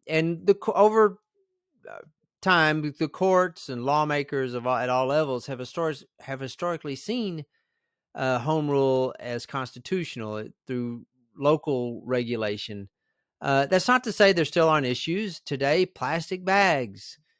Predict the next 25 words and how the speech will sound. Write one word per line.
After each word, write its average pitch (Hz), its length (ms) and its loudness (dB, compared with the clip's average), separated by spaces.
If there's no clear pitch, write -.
uh, 113 460 -4
can 117 180 -10
create 127 300 -2
a 110 60 -2
home 120 260 -4
rule 110 220 -4
issue. 95 500 -10
So - 220 -14
smoking 147 400 -6
a 151 80 -4
joint 180 280 -2
in 185 140 -6
public, - 520 -6
<laughs> 127 200 -2
let 156 180 6
alone 196 260 0
at 196 80 0
all. 160 460 2
<laughs> - 140 -4
All, 202 400 6
all 208 200 8
these 208 220 2
things 175 300 -2
are 175 140 -8
often 160 520 0